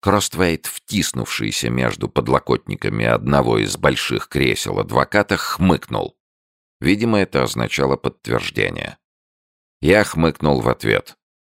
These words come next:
и нашел для себя стул. Этот Кроксвейт походил на воздушный шар. В клетчатом зеленом костюме он не выглядел меньше, чем на самом деле.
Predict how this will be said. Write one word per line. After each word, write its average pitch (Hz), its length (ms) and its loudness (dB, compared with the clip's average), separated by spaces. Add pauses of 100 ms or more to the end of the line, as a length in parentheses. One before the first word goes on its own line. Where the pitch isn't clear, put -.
и 67 80 -2
нашел 76 400 2
для 60 160 -6
себя 55 280 -2
стул. - 440 -2 (680)
Этот 92 400 2
Кроксвейт - 840 0 (280)
походил 73 440 0
на 78 120 2
воздушный 69 600 0
шар. 50 420 -2 (360)
В - 120 -10
клетчатом 71 680 2
зеленом 55 380 0
костюме 107 580 2
он 101 140 2
не 107 100 2
выглядел 67 540 0
меньше, 71 520 2
чем 60 300 -4
на 55 120 0
самом 52 500 -2
деле. 50 380 -2